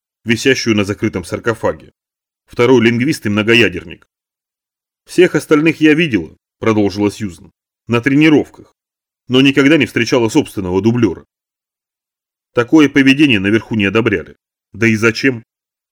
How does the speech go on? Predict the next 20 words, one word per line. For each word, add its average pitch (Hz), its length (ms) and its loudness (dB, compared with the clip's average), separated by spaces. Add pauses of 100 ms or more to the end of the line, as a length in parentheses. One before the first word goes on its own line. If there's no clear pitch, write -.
(600)
«Если 120 340 0
хочешь», 147 560 0
начал 98 360 -6
я. 87 220 -10 (840)
Она 110 220 2
покачала 110 440 -2
головой. 98 520 0 (340)
«Но 117 160 -2
всё 151 180 2
равно 156 240 2
спасибо». 123 520 -6 (1040)
«Или 117 220 0
кто-то 120 280 0
из 117 140 -2
твоих. 117 560 -2 (460)
Могу 117 300 -2
только 127 260 -4
представить, 120 460 -2
что - 160 -2
Мишель». 131 420 2